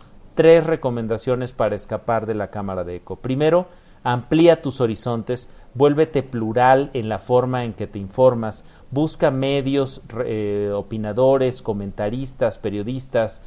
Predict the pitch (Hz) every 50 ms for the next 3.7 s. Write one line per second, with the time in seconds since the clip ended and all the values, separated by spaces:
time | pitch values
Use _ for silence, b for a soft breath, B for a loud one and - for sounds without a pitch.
0 | b b b b - 113 104 107 107 113 123 139 131 - - 139 127 - b b
1 | b b b b b - - 156 165 175 180 202 208 196 - - - - 147 151
2 | 156 147 - 165 156 139 135 123 120 117 131 139 147 139 131 123 - - 120 113
3 | 123 127 131 131 135 123 110 - - 127 135 165 190